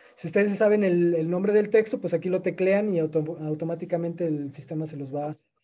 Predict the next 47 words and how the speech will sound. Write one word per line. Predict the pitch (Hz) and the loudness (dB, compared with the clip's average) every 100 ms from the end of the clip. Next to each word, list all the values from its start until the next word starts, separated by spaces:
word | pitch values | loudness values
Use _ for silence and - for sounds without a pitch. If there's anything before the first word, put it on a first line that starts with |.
| - | -8
a | 160 170 | -6 -2
poner. | 220 214 220 | 2 2 2
O | 214 214 | 0 -2
si | 220 | 0
no, | 202 208 | 2 2
ustedes | 208 196 190 | 2 -2 0
pueden | 196 190 196 196 - - _ | 2 2 2 -2 -12 -20 _
aquí | 170 170 208 | -6 -4 -2
buscar | 208 196 - 196 | -2 -2 4 4
en | 196 190 | 4 2
este | 190 208 | 0 0
menú, | 190 180 190 214 202 | 0 0 0 -2 -6
eh, | 175 | -8
todos | 156 185 180 | -2 2 2
los | 175 - | 2 0
textos | 185 180 196 185 - _ 156 | -4 -4 -6 -6 -10 _ -14
que | 156 | -12
aparecen | 147 156 160 175 165 | -6 -4 -2 -2 -2
en | |
un | 165 165 | -2 -2
listado. | 160 202 190 180 - _ _ - | -2 2 2 2 -8 _ _ -12
Ustedes | 180 226 226 | 4 4 6
pueden | 247 233 | 4 4
decidir | 226 208 190 220 | 0 0 -2 0
si | 214 | 0
asignarle | - 165 185 190 208 208 208 185 185 | 0 -2 0 0 2 2 2 0 -2
este | 190 214 | -2 -4
texto | - 202 196 220 208 | -2 -4 -2 -4 -2
a | 156 160 160 156 | -4 -4 -4 -6
uno | 202 208 220 | -4 -2 0
o | 226 196 165 | 0 2 0
a | 156 156 | -2 -2
todos | 180 180 | -2 -2
sus | 180 170 | -6 -6
grupos. | 202 220 214 - _ _ - | -6 -4 -6 -6 _ _ -4
Lo | 170 | 0
voy | 175 185 | 6 6
a | |
asignar | 190 185 175 185 185 | 6 2 2 2 0
a | 165 | 0
los | 156 151 | 0 0
dos | 170 | -2
grupos | 170 175 170 | -4 -6 -6
que | 170 | -4
acabamos | 156 156 160 170 | 0 0 0 -2
de | 175 | -2
crear. | 185 196 208 | 2 2 2